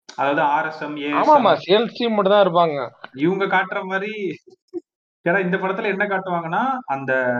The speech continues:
Speaker 1: சாஃப்ரான் கம்பெனியோட
Speaker 2: அது என்னமோ
Speaker 1: அந்த
Speaker 2: ஒரு
Speaker 1: ப்ரொடக்ஷன்.
Speaker 2: எம் எல் எம் ஸ்கீம் மாதிரி காட்டிட்டு இருப்பாங்க.
Speaker 1: <laughs> ஆமா, ஆமா,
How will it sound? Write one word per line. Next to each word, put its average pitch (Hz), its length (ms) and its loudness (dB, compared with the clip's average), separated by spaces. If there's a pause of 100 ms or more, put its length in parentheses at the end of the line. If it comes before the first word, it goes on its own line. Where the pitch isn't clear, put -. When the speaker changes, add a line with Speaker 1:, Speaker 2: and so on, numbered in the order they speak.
(140)
Speaker 1:
சாஃப்ரான் 170 480 -2
கம்பெனியோட 151 400 -4
Speaker 2:
அது 160 140 6
என்னமோ 214 240 8
Speaker 1:
அந்த 202 140 8
Speaker 2:
ஒரு - 0 -
Speaker 1:
ப்ரொடக்ஷன். 185 120 8
Speaker 2:
எம் 202 80 4
எல் 226 120 6
எம் 214 220 4
ஸ்கீம் 196 160 2
மாதிரி 196 200 8
காட்டிட்டு 175 360 4
இருப்பாங்க. 156 260 2 (260)
Speaker 1:
<laughs> 392 420 -8
ஆமா, 151 260 0
ஆமா, - 180 -2